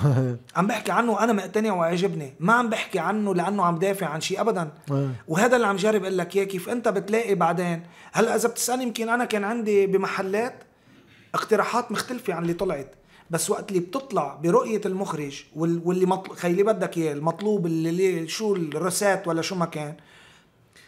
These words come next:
Speaker 2: بس بناءً على أنت حطيت بعدين أشياء منك بهيدي الرؤية ولمعت، فبنبسط.
Speaker 1: أنا بدي بس شغلة، يعني أكيد، أكيد يعني، آه، وقت عم نحكي عن تيم حسن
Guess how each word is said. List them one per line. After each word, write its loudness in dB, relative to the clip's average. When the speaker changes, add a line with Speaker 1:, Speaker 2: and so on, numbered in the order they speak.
Speaker 2:
بس 0
بناءً 0
على 4
أنت -2
حطيت 0
بعدين 0
أشياء 2
منك -2
بهيدي 4
الرؤية 4
ولمعت، 6
فبنبسط. -2
Speaker 1:
أنا 4
بدي 2
بس 0
شغلة، 0
يعني -4
أكيد، -4
أكيد -6
يعني، -6
آه، -14
وقت -12
عم -6
نحكي -6
عن -6
تيم 0
حسن -4